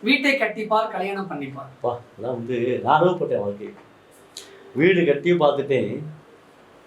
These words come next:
Speaker 1: கல்யாணத்தை?
Speaker 2: கல்யாணத்தை பண்ணி பார்த்தாச்சு.
Speaker 1: என்ன?
Speaker 2: கல்யா-, கல்யாணம் பண்ணாதவங்க எப்படா பண்ணுவோம், எப்படா பண்ணுவோம்னு யோசிக்கிறேன்.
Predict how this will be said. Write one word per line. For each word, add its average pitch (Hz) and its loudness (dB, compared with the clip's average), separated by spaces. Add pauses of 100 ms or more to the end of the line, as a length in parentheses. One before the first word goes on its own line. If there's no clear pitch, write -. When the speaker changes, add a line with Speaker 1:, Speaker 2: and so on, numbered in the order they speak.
(540)
Speaker 1:
கல்யாணத்தை? 202 2
Speaker 2:
கல்யாணத்தை 175 4
பண்ணி 135 0
பார்த்தாச்சு. 104 -4 (800)
Speaker 1:
என்ன? 175 4
Speaker 2:
கல்யா-, 160 4 (300)
கல்யாணம் 196 4
பண்ணாதவங்க 185 4
எப்படா 170 6
பண்ணுவோம், 160 2
எப்படா 160 4
பண்ணுவோம்னு 143 0
யோசிக்கிறேன். 120 -2